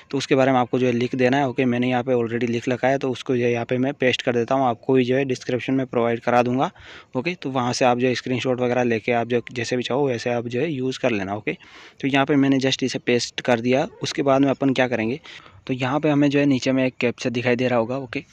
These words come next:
तो आपको भी यहाँ पे दिखाई दे जाएगा। तो उसके बाद में आपको जो है इस कैप्चर को यहाँ पे जो है same to same यहाँ पे फिल कर देना है, ओके। अगर बड़े अक्षर है तो बड़े अक्षर और सब कुछ आपको जो है same to same यहाँ पे जो है फिल कर देना है।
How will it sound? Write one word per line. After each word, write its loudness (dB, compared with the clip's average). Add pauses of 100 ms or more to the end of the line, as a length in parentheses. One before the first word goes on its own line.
(140)
तो 2
आपको -2
भी -2
यहाँ 0
पे -2
दिखाई -2
दे 0
जाएगा। -2
तो -10
उसके -6
बाद 4
में 2
आपको -2
जो 0
है 2
इस -4
कैप्चर -2
को -2
यहाँ 0
पे -6
जो -4
है -4
same -4
to -6
same -4
यहाँ -4
पे -6
फिल -2
कर -2
देना -4
है, -6
ओके। -4 (280)
अगर 0
बड़े 2
अक्षर 2
है 2
तो -2
बड़े 0
अक्षर -2
और -4
सब -4
कुछ -6
आपको -4
जो -2
है -6
same -4
to -8
same -2
यहाँ -4
पे -6
जो -4
है -4
फिल -6
कर 0
देना 0
है। -6